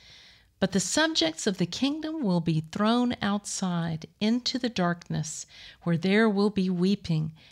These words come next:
and gnashing of teeth." Then Jesus said to the centurion, "Go, let it be done just as you believed it would."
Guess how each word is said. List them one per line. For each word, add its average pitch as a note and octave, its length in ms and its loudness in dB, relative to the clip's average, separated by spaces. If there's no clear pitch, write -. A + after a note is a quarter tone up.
and D#3 240 2
gnashing F3+ 480 2
of E3+ 160 -2
teeth." D#3 520 -4
Then G#3+ 200 6
Jesus G#3 360 4
said F#3+ 280 2
to F3+ 80 2
the E3+ 120 2
centurion, E3 720 2
"Go, D#3+ 440 4
let G3 180 6
it F3 100 4
be F#3 120 4
done E3+ 340 4
just A3 320 2
as E3 160 4
you F3+ 80 4
believed F#3 520 4
it F#3+ 120 2
would." D#3+ 440 -2